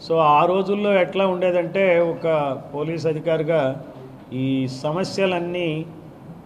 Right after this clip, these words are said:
అటు ఫ్యాక్షన్ కానీ, నక్సలిజం కానీ, కులపరమైనటువంటి వైలెన్స్ కానీ,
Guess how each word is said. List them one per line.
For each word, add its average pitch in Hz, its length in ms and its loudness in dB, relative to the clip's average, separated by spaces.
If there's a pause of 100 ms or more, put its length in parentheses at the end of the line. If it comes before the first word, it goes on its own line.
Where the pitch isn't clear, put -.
(220)
అటు 143 680 -2 (280)
ఫ్యాక్షన్ 160 500 -2
కానీ, 175 340 2
నక్సలిజం 160 640 -4
కానీ, 165 400 -2 (1080)
కులపరమైనటువంటి 156 1700 0
వైలెన్స్ 151 500 -2
కానీ, 147 400 -4